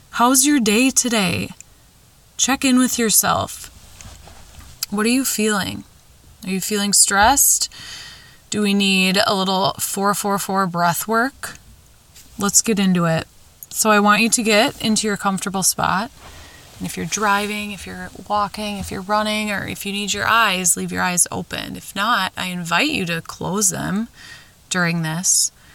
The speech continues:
So we're going to exit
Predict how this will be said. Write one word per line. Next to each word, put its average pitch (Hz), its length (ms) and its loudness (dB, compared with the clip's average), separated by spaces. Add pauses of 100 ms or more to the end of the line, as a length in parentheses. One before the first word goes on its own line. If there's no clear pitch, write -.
(600)
So - 260 2
we're 202 180 2
going 233 360 2
to 196 540 0 (680)
exit 180 600 0